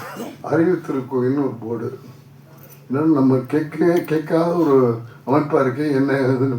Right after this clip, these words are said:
போது கேட்டபோது அங்கே இருக்கவங்க சொன்னாங்க, "வேதாத்ரி மகரிஷின்னு ஒரு பெரியவர் இருக்காரு, அவர் சில கொள்கைகளை சொல்லியிருக்காரு. அந்த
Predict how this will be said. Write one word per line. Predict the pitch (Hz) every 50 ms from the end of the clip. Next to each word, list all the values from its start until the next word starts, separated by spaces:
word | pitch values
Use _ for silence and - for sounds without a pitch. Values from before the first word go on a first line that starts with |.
| 120 123
போது | 127 123 120 123
கேட்டபோது | 120 - - 113 - 127 123 120 123 123 147 175 214 - - - - - - - - - - -
அங்கே | 123 127 131 127 127
இருக்கவங்க | 120 123 120 - 156 156 143 143 127 - 135
சொன்னாங்க, | 123 127 123 120 117 - - - - - - - - - - - - - - - - - - -
"வேதாத்ரி | 120 131 143 147 160 147 127 - - 135 127 117
மகரிஷின்னு | 131 131 123 123 120 - - 120 117 123 143 143 151 160 - - - - - - - - - - - - -
ஒரு | 123 120 123 120 110 107 110 - - - - - - - -
பெரியவர் | 127 131 139 147 143 135 131 123 113
இருக்காரு, | 110 110 131 123 117 120 131 151 - - - - - - - - - - - - - - - -
அவர் | - 120 143 139 156 151 135
சில | - 147 127 117
கொள்கைகளை | 120 - - 139 143 151 160 147 139 135 131 120
சொல்லியிருக்காரு. | 120 107 110 127 117 110 104 120 113 - 120 127 135 - - - - - - - - - - -
அந்த | - 123 131 135 135 131 123 123